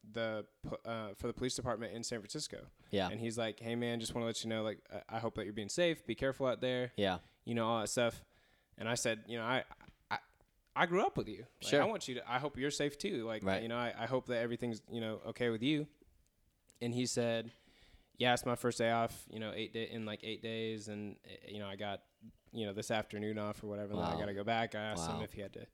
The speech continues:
Speaker 1: have you been any, had to hold any lines or how's it been? And, you know, he's, he's like, "We're just, we're, you know,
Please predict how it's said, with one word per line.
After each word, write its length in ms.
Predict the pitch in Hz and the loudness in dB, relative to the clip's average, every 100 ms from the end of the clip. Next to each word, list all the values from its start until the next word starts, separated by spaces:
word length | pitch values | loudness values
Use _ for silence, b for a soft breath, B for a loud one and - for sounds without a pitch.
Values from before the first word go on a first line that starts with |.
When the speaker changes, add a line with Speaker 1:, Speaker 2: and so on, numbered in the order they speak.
| b b b b | b b b b
Speaker 1:
have 200 | - 107 | -6 -4
you 120 | 110 | -4
been 220 | 107 110 110 | -2 -2 -2
any, 240 | 107 107 - - | -4 -6 -8 -4
had 140 | 117 | -4
to 100 | 107 85 - | -4 -6 -4
hold 260 | 120 117 | 0 2
any 140 | 110 104 | 0 -2
lines 600 | 120 156 156 156 147 127 | 2 4 4 2 0 0
or 280 | 110 104 107 _ b b b | 0 0 -4 _ b b b
how's 260 | 123 117 104 | 0 2 0
it 80 | |
been? 320 | 113 151 147 127 | 2 2 4 2
And, 160 | 110 - b b b | 0 -6 b b b
you 80 | 151 | -2
know, 120 | 127 | 0
he's, 340 | 117 165 156 - | 2 2 0 -4
he's 260 | - 151 147 | -4 -2 0
like, 180 | 131 - - - | -2 -2 -20 -18
"We're 440 | 117 - 113 143 | -16 -10 -4 -2
just, 260 | 147 147 - _ _ - | -2 -4 -8 _ _ -6
we're, 180 | 117 131 _ _ _ - | -6 -6 _ _ _ -14
you 140 | 120 | -10
know, 140 | 110 | -8